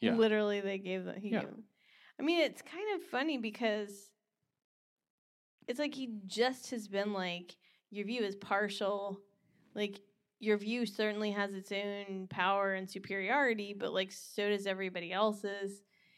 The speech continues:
Speaker 2: And then it's, like, funny that then it's like, "Oh, <laughs> what? How could we imagine?" I mean, I, I don't know. It seems funny to me that, like, he's, yeah,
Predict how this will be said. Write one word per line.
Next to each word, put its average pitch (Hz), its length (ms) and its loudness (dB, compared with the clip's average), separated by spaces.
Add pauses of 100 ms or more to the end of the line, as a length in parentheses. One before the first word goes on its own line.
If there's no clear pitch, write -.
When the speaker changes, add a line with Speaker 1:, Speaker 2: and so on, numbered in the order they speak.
(160)
Speaker 2:
And 226 120 4
then 302 120 6
it's, 320 120 2
like, 269 220 2
funny 262 260 4
that 233 160 2
then 233 160 2
it's 202 180 -6
like, 180 220 -18 (120)
"Oh, 285 920 8
<laughs> - 600 4
what? 285 220 2 (1600)
How 269 280 0
could 262 180 0
we 262 140 4
imagine?" 254 600 2
I - 60 0
mean, 240 180 4
I, - 240 -2
I - 40 -2
don't 226 140 0
know. 196 180 0
It - 160 -8
seems 208 340 -4 (480)
funny 202 240 -4
to 196 140 -10
me 185 160 -4
that, - 200 -8
like, - 360 -6 (160)
he's, 196 380 -8 (1600)
yeah, 180 300 -8